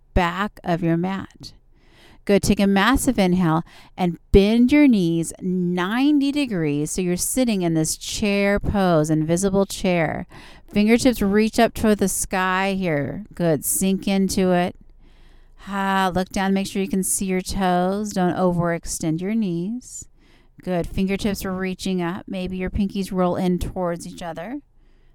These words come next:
That can help relax your shoulders here. Breathe for five, four, three,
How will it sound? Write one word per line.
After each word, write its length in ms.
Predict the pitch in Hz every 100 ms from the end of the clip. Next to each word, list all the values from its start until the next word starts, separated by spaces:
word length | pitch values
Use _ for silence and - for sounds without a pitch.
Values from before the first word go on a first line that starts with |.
| -
That 180 | 220 196
can 120 | 196
help 260 | 185 175 160
relax 600 | 160 160 156 165 - 175
your 100 | 156
shoulders 560 | - 156 151 156 165
here. 180 | - 160
Breathe 540 | 170 180 185 196 220 - - -
for 220 | - 170
five, 920 | 151 - - 170 170 175 185 208 233 233 - - - _ _ -
four, 840 | - - - 185 170 170 180 208 262 _ - _ _ _ _ - -
three, 680 | - 185 190 196 208 226